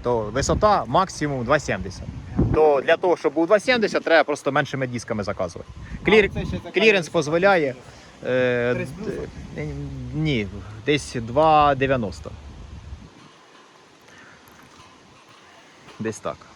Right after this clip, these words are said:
Speaker 2: Ну, плюс-мінус відносно.
Speaker 1: Да. До трьох метрів це у нас, якщо ж бачите, а-, антенна розкладена.
Speaker 2: Ну що я вам скажу? Відчуття після нової техніки завжди позитивні. Хто хоче подивитися власними очима,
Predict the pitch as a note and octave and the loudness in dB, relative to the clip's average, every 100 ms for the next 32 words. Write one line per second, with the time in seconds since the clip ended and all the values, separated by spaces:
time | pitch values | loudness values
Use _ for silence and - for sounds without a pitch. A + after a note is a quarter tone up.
0 | - E3+ B3 C#4 - - - - _ - | -20 -18 -16 -18 -20 -20 -20 -20 _ -20
1 | - F#3+ F3+ G3 D#3+ E3 D3+ C#3 - - | -12 -12 -10 -10 -10 -12 -12 -12 -14 -16
2 | - A#2 A2+ F2 - C#3 D3+ F#3+ F3+ F3+ | -10 0 0 0 -2 0 4 2 6 4
3 | D#3 D3 A#2+ C#3 B2+ C3 A#2+ A#2+ A2 A#2 | 4 -2 0 2 2 2 0 -2 -6 -6
4 | G#2 G#2 A2+ - F#2+ F2+ A2 A2 A2+ A2+ | -4 -2 -2 -2 -8 -4 -4 -4 -2 -2
5 | G2 F#2 F#2+ - F2 F2 - - - F4+ | -2 -6 -8 -8 -8 -8 -12 -14 -12 -8
6 | D#4+ A#3+ F#3 F3+ D3 A#2+ - - - - | -4 -4 -6 -8 -10 -12 -20 -18 -16 -16
7 | - - - G3 - A3+ - A3 D#3+ - | -16 -16 -14 -12 -12 -10 -4 -4 -4 -10
8 | F3 F#3 G3+ G3 F#3+ E3+ F3 D#3+ C#3+ D3 | -12 -8 -6 -4 -6 -4 -6 -6 -12 -14
9 | C#3 E3+ G3+ F#3+ F3 F#3 A3+ G#3 F#3 - | -12 -6 -4 -4 -12 -12 -12 -12 -14 -16
10 | - - - - - - A#3+ - G#3+ F3+ | -20 -20 -20 -20 -14 -4 -2 -2 -4 -6
11 | - A2 - - - - - - - G3 | -8 -14 -16 -18 -18 -18 -16 -16 -6 -4
12 | F#3+ G3+ F3+ F3+ F3 E3+ F3+ E3+ E3+ A3 | -2 -2 -2 -2 0 -2 -4 -6 -6 -6
13 | G3 F3 | -6 -6